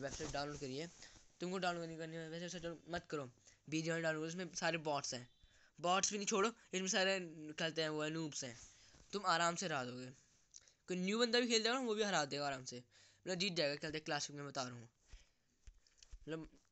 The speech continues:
नाइंटी परसेंट तो तुम जीत जाओ, नाइंटी फ़ाइव परसेंट कि कुछ कुछ शायद से real player आ जाते हैं थोड़े से। इसमें real players हैं, हम्म, मैं दिखा दूँ जैसे अपना example,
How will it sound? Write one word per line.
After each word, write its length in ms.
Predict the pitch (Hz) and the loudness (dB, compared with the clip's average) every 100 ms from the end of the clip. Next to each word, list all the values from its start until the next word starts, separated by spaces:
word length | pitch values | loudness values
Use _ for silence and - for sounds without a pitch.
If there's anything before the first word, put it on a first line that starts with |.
| _ | _
नाइंटी 560 | 147 160 175 185 202 202 196 | 0 2 2 0 -4 -4 -2
परसेंट 240 | 208 190 | -4 -2
तो 60 | 175 | -2
तुम 160 | 180 | -2
जीत 180 | 170 156 | -2 -2
जाओ, 160 | 151 139 - | -4 -6 -6
नाइंटी 240 | 156 160 | -4 -4
फ़ाइव 160 | 175 151 | -2 -4
परसेंट 300 | 151 127 120 - _ _ - - _ _ _ _ _ _ | -4 -8 -10 -16 _ _ -20 -20 _ _ _ _ _ _
कि 80 | 156 | -8
कुछ 160 | 175 | -6
कुछ 140 | - 165 | -6 -4
शायद 260 | - 170 | -2 0
से 100 | 165 | 0
real 180 | 160 165 | 0 0
player 180 | 160 180 | 2 2
आ 180 | 143 156 | 4 4
जाते 240 | 147 - | 2 -2
हैं 80 | 123 | -8
थोड़े 180 | 120 113 | -8 -12
से। 340 | 123 123 - 156 | -14 -18 -12 -10
इसमें 160 | 165 | -4
real 160 | 165 170 | -2 -2
players 280 | 175 180 175 | -2 -4 -4
हैं, 200 | 135 120 _ _ _ - _ | -6 -6 _ _ _ -20 _
हम्म, 380 | 165 139 135 139 | -14 -12 -10 -8
मैं 100 | 143 139 143 | -8 -8 -10
दिखा 180 | 139 135 | -8 -6
दूँ 120 | 143 | -6
जैसे 320 | 143 147 143 | -6 -6 -6
अपना 180 | 135 147 | -6 -6
example, 500 | 135 135 131 123 175 | -4 -6 -6 -6 -8